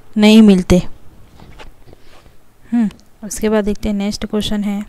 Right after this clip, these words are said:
Next है स के बाद द। समीकरण x plus two वाई is equal to three,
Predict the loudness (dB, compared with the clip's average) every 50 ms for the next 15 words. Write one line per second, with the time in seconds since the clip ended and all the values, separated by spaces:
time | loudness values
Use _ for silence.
0 | -16 -12 -10 -8 -6 -6 -6 -6 -4 -2 -2 -2 -2 -2 -4 -10 -16 -20 -20 -20
1 | -12 -6 -6 -2 2 2 2 2 2 0 0 0 0 0 0 0 0 0 0 -2
2 | -2 -6 -14 -20 -20 -20 -18 -4 0 2 4 4 4 4 4 6 6 6 6 4
3 | 4 2 -2 -4 -8 _ 0 2 2 2 2 0 0 0 0 0 0 -2 -2 -2
4 | -2 0 0 2 2 2 2 4 2 2 2 2 2 2 2 4 4 4 4 2
5 | 4 4 4 4 4 2